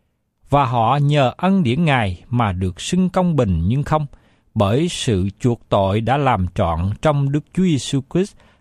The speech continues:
là đấng Đức Chúa Trời đã lập làm của lễ chuộc tội, bởi đức tin trong quyết đấng ấy. Ngài đã bày tỏ sự công bình như vậy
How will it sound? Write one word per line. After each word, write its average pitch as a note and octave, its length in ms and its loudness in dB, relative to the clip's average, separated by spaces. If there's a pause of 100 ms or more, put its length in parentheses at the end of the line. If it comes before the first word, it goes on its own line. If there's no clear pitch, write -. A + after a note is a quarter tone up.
là A2+ 140 0
đấng C3 340 2
Đức A#3+ 140 -4
Chúa A#3+ 120 -4
Trời B2+ 280 2
đã A#2+ 140 -2
lập A#2 220 0 (120)
làm G#2+ 460 0 (400)
của C3 180 0
lễ G#2+ 460 0
chuộc A2 220 -2
tội, F2+ 260 -2 (480)
bởi G#2+ 240 2
đức F#3+ 260 -4
tin F3 280 2 (180)
trong D3+ 340 0
quyết F3 220 -4
đấng C3+ 160 0
ấy. D3+ 220 0 (680)
Ngài C#3 360 2
đã A2+ 340 0
bày C3+ 320 2
tỏ G#2+ 300 -2
sự A2+ 180 -2
công F3+ 300 0
bình A#2+ 240 2
như E3 140 0
vậy G2+ 400 -2